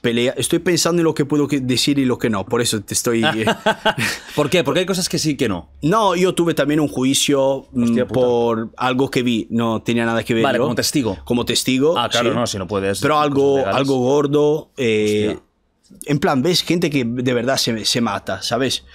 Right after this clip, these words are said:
Speaker 1: Y
Speaker 2: Esas
Speaker 1: hace
Speaker 2: peleas que vemos a veces en vídeos que graban gente con machetes así,
Speaker 1: Sí.
Speaker 2: eso es real.
Speaker 1: Claro.
Speaker 2: Eso pasa en el Raval, no es
Speaker 1: Claro,
Speaker 2: fake
Speaker 1: claro,
Speaker 2: news, ¿no?
Speaker 1: claro,
Speaker 2: Digamos.
Speaker 1: claro. Y, mm,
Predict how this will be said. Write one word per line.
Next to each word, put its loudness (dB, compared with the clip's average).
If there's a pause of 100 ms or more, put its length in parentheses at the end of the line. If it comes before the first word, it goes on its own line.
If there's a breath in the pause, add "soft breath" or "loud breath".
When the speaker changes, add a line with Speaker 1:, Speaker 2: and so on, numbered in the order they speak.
(240 loud breath)
Speaker 1:
Y 0
Speaker 2:
Esas -2
Speaker 1:
hace 2
Speaker 2:
peleas 0
que 0
vemos 0
a 2
veces 0
en 0
vídeos 0
que -2
graban 0
gente -2
con -2
machetes -2
así, -2
Speaker 1:
Sí. 2 (180)
Speaker 2:
eso 0
es 0
real. -4 (380)
Speaker 1:
Claro. 0
Speaker 2:
Eso -4
pasa 0
en 0
el -2
Raval, 0
no 2
es 0
Speaker 1:
Claro, 0
Speaker 2:
fake -18
Speaker 1:
claro, 0
Speaker 2:
news, 0
¿no? 0
Speaker 1:
claro, 0
Speaker 2:
Digamos. 0
Speaker 1:
claro. -2 (420 loud breath)
Y, 2
mm, 0